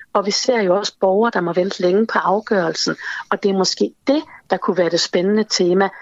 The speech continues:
hvis man endelig skulle kigge på det administrative område og sige, er der egentlig ressourcer til, at man hurtigt kan få en afgørelse,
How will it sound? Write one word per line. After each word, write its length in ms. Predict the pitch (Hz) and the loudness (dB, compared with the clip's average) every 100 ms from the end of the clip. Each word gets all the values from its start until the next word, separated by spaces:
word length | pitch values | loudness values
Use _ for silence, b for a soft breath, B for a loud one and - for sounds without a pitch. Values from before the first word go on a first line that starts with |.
| B | B
hvis 240 | 180 180 - | -4 -4 -6
man 100 | - | -2
endelig 300 | 220 233 269 | 2 4 2
skulle 180 | - - | 0 -4
kigge 220 | - 220 | -4 -2
på 120 | - | -2
det 100 | 190 | -2
administrative 720 | 185 175 220 - 202 - 160 | 0 2 2 0 -2 0 2
område 420 | 165 226 208 190 202 | 2 0 2 2 2
og 80 | |
sige, 260 | - 208 208 B B B 190 | 0 0 0 B B B 0
er 100 | 202 | 2
der 80 | |
egentlig 320 | 233 202 175 175 | 2 2 0 -2
ressourcer 500 | - - 226 247 254 | -4 0 0 0 -4
til, 340 | - 214 220 B B - 214 | -2 0 -2 B B -6 -4
at 160 | 196 | 0
man 160 | 185 170 | 0 0
hurtigt 360 | 180 214 247 | 2 2 0
kan 100 | - | -6
få 160 | - 190 | -2 0
en 80 | 185 | 2
afgørelse, 600 | 170 247 240 214 208 | 0 0 0 0 0